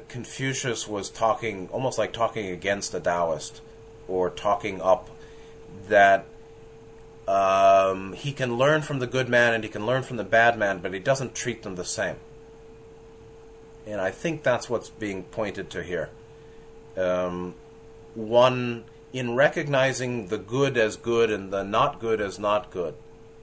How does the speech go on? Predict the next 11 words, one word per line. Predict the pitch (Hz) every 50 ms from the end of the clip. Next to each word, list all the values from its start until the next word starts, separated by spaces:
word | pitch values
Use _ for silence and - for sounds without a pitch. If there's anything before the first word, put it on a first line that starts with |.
| - - - - - - - - - - - - - -
one | 104 104 107 107 113 120 120 123 123 120 120
gives | - 131 139 143 139 127 123 -
them | 127 123 113 110 107 - - -
honestly | 101 107 117 117 113 110 - - - 110 104 101 98 98 95 95 -
understanding. | 92 98 92 95 92 - - 98 95 90 90 82 78 - - - -
One | 104 104 107 110 107
honestly, | - - 104 113 120 123 - - - 110 101 95 92 90 - - - - - - - -
pres-, | - - 120 107 - -
honestly | 98 107 120 127 131 123 - - 117 104
meets | 104 107 104 95 - -
them. | - 92 76